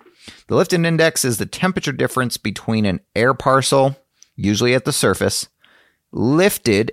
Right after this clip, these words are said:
adiabatically, and the temperature of the environment at a given pressure, usually five hundred millibars in the atmosphere. I know that sounds like a lot of jargon and, and you might not understand it, but basically when you're looking at the lifted index chart,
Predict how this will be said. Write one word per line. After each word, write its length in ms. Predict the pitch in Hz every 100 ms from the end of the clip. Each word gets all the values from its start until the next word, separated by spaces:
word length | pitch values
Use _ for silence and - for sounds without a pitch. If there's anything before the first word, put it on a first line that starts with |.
| -
adiabatically, 1040 | 107 123 147 165 165 156 117 95 82 104 123 _ _ _ _ _ _ _ _ -
and 180 | 110 104
the 100 | 95
temperature 640 | - 131 127 - 139 135
of 160 | 117 104
the 100 | 107
environment 680 | 101 92 92 110 123 117 - -
at 140 | 98
a 80 | 90
given 400 | 82 98 104 95
pressure, 500 | - 92 - - - _ _
usually 680 | - 135 214 202 131 98 101
five 300 | - 113 117
hundred 220 | 117 117
millibars 720 | 107 110 92 87 69 67 - - -
in 140 | 98
the 120 | 95
atmosphere. 640 | 92 92 80 - 67 55 - _ _ -
I 80 | 113
know 140 | 147
that 120 | 135
sounds 220 | - 135
like 140 | 127 -
a 40 |
lot 180 | 120 123
of 80 | 107
jargon 460 | 120 117 117 117
and, 160 | 104 95 -
and 260 | 90 87
you 120 | - 101
might 180 | 107
not 180 | 95 107
understand 540 | 107 101 - 117 107 101
it, 140 | -
but 140 | 95
basically 440 | 139 185 - - 127
when 160 | 117
you're 140 | 113 104
looking 340 | 123 190 254
at 140 | 165 -
the 100 | 107
lifted 380 | 110 120 113
index 440 | 104 104 95 78 -
chart, 420 | - 85 80 -